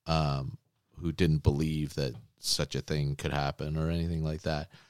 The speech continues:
Speaker 2: Um, but yeah, it's, it's a, I mean, it's a central tenet to, to Jewish education is, hey, this happened. A third of, of us, or half,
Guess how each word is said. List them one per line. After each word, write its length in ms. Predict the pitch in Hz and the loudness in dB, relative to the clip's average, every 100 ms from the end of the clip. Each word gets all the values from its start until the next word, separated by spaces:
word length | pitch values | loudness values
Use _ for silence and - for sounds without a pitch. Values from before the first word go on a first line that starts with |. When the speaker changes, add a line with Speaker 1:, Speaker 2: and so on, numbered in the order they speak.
| _ _ | _ _
Speaker 2:
Um, 380 | 85 82 82 80 - | 0 2 4 0 -2
but 160 | 85 | 0
yeah, 220 | 80 151 110 | 4 4 4
it's, 160 | - - | 0 -2
it's 220 | 101 - | -2 0
a, 100 | 67 | 0
I 60 | 82 | 2
mean, 140 | 80 | 0
it's 140 | 73 | -2
a 60 | 67 | 0
central 440 | - 80 85 78 | 2 2 0 -2
tenet 420 | 69 - 98 92 - | -6 -2 -2 -2 -4
to, 280 | 78 69 - | -4 -4 -4
to 160 | - 76 | -4 -4
Jewish 380 | 67 82 76 - | 0 0 2 0
education 640 | 71 - - 104 - 50 | -2 -2 0 0 0 -4
is, 120 | 50 - | -6 -2
hey, 220 | 92 80 | -2 0
this 260 | 78 80 | 0 0
happened. 440 | 82 98 117 76 71 | 2 0 2 0 0
A 40 | |
third 380 | - - 85 87 | -2 -2 0 0
of, 260 | 80 76 - - - - | -2 -4 -16 -20 -20 -10
of 140 | 71 78 | -6 -2
us, 280 | 78 - - | -2 -2 -4
or 120 | 53 | -6
half, 520 | 80 85 117 - | 0 2 2 -2